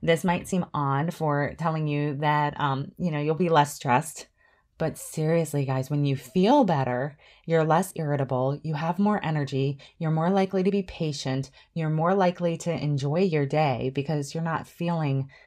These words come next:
kind of weighted down. Maybe you don't even realize that you're walking around with, like, headaches all the time or random aches and pains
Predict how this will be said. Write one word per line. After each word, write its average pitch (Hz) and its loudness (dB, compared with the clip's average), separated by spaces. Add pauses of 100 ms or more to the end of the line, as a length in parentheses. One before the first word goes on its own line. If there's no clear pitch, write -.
kind 160 0
of 139 0 (220)
weighted 147 0
down. 139 0 (280)
Maybe 175 2
you 214 4
don't 180 2
even 156 0
realize 135 2
that 135 -2
you're 143 -2
walking 139 -2
around 139 0
with, 131 -6
like, 131 -4
headaches 147 -4
all 135 -2
the 143 -2
time 131 -4
or 143 -4
random 160 -2
aches 147 -6
and 143 -2
pains 139 -4